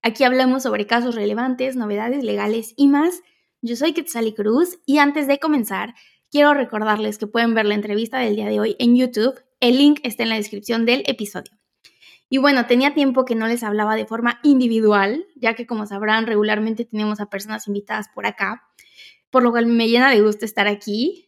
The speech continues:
y que podamos platicar un poco. Eh, y bueno, justo la razón por la cual decidí hacer este episodio individual es que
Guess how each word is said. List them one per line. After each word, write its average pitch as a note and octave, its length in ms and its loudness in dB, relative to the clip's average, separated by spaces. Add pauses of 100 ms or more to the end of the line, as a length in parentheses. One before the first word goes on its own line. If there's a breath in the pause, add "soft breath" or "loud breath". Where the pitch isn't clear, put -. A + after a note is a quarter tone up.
(300)
y A#3+ 200 2
que B3 100 -2
podamos A3 320 0
platicar G#3+ 440 -2
un G#3 120 0
poco. F#3 400 -10 (720)
Eh, A#3+ 380 2
y C4+ 80 -4
bueno, A#3+ 180 2
justo A#3 560 4
la B3+ 160 2
razón G#3 260 -6
por A#3 120 -4
la G#3 160 -2
cual G#3 200 2
decidí G#3+ 320 -2
hacer G#3 200 -4
este G#3+ 220 -4
episodio G#3+ 360 -4
individual G3+ 640 -2 (480 loud breath)
es A3+ 160 0
que B3 840 4